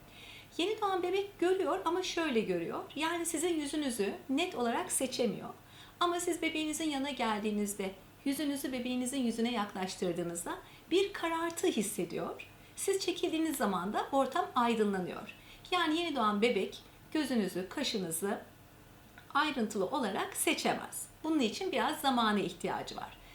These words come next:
Peki ne yapar? Yüzüne ani bir ışık geldiğinde gözlerini kırpabilir. Siz ona seslendiğinizde, e, hareketleriyle sizin sesinizi duyduğunu size hissettirebilir. Bebeği kucağınıza aldığınızda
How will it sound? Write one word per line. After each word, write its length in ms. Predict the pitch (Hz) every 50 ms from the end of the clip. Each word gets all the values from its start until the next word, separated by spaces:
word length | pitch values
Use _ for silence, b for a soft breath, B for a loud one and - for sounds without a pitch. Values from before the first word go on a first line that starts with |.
| B B B B B B B -
Peki 340 | - 415 - - 294 269
ne 60 | 320 370
yapar? 460 | 381 381 381 - 233 196 208 208 - - - 302
Yüzüne 280 | 330 339 359 349 349
ani 420 | 349 - 311 330 339 349 359 349 -
bir 60 | 294
ışık 280 | 277 - 330 - -
geldiğinde 400 | - 247 226 226 214 220 233 269
gözlerini 460 | 220 240 240 233 226 233 214 247 277 -
kırpabilir. 720 | - 196 190 - 240 214 208 190 170 - - - - - B B B B B B B B B -
Siz 240 | - - 359 349
ona 200 | 339 339 339 330
seslendiğinizde, 1300 | 330 - - 277 269 - - 262 254 262 254 240 247 247 240 233 233 226 214 208 208 220 226 254 339 - B B B B B - - -
e, 460 | 214 202 202 196 196 185 180 - - - - 196 185
hareketleriyle 920 | 214 208 262 254 262 262 - 277 - - 285 294 339 359 330 269 240 294 -
sizin 300 | - 254 226 269 339 320
sesinizi 520 | - - 240 233 233 214 190 202 196 202
duyduğunu 500 | 240 262 254 - 247 233 226 233 349 381
size 300 | - - 226 208 330 311
hissettirebilir. 920 | - 247 226 - - 202 190 - 190 180 240 233 214 175 135 - - - B B B B B B B B - -
Bebeği 340 | 220 208 254 330 381 381
kucağınıza 640 | - - 320 - 302 285 285 294 294 294 - 381 381
aldığınızda 880 | 370 320 277 240 202 208 190 180 170 170 156 151 - - 170 214 302